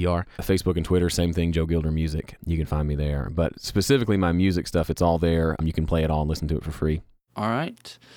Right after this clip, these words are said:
Speaker 2: So lastly, I wanted to feature one of your songs at the end of the podcast. So would you like to pick a specific song and go through what the writing process for that was like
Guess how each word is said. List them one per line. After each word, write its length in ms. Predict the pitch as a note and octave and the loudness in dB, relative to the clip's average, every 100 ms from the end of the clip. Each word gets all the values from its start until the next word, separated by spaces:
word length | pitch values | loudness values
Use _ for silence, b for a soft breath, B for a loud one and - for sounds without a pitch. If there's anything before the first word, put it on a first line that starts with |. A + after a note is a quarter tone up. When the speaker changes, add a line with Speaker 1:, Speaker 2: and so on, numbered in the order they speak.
| B B | B B
Speaker 2:
So 160 | - | 2
lastly, 680 | D#3 D#3 F3+ F#3+ - F3 G3 - | 4 6 4 2 0 2 2 2
I 120 | C3 | 2
wanted 400 | D3 F3+ G3+ G3+ | 4 4 4 2
to 80 | F3+ | 0
feature 560 | - - E3+ - E3+ | -2 -6 -4 0 2
one 180 | D#3+ D3 | 2 2
of 140 | C#3+ C3+ | 2 2
your 100 | B2 | 0
songs 640 | - A#2 G#2 G2 - - | 2 0 0 -2 -6 -6
at 180 | G#2+ - | -6 -4
the 100 | G#2+ | -2
end 160 | G#2 | -2
of 60 | G#2 | -2
the 80 | G2 | -6
podcast. 640 | A2 F#2+ - D2 - - - | -8 -8 -8 -10 -10 -16 -14
So 320 | - - A#2+ | -10 -2 0
would 240 | A2+ C#3 | 2 0
you 80 | E3+ | 2
like 240 | E3 E3+ - | 2 2 0
to 100 | D3+ | -10
pick 460 | - - D3+ - | -6 0 0 0
a 60 | C3 | -6
specific 600 | - C3 - E3 E3+ E3+ | -4 -4 -2 -2 -4 -6
song 480 | - C3 C3+ F#3 G#3 B B B | -2 0 0 -2 -6 B B B
and 160 | - B2 | -2 2
go 160 | C3 C3 | 4 2
through 360 | - C#3+ D#3 | 2 4 4
what 220 | D3 C3+ | 6 2
the 100 | - A#2 | 2 2
writing 320 | B2+ C3 C3 | 4 4 0
process 500 | - B2+ B2 B2+ A#2+ | 2 2 4 0 0
for 220 | - A#2 | 0 0
that 240 | A#2 A2+ - | 2 0 -2
was 220 | G#2 A#2 | -4 0
like 400 | C3 D#3 - | 0 0 -4